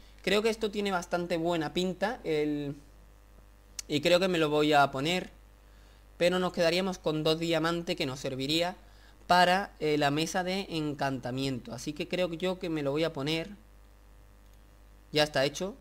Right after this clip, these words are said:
así que fuera. Y, y tenemos papel, ojo, tenemos papel también. ¿Cuánto? Dos,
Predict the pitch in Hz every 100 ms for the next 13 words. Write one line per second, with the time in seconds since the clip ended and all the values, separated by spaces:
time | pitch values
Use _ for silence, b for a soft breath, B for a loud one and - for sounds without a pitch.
0 | - 139 - 135 135 131 123 120 - -
1 | - - - - - - - - 165 185
2 | - - b b b b 226 277 285 226
3 | 262 254 185 208 247 - 165 240 240 151
4 | - 233 226 135 151 185 226 202 180 196
5 | 175 160 202 202 - B B B - 220
6 | 233 - 123 165 151 -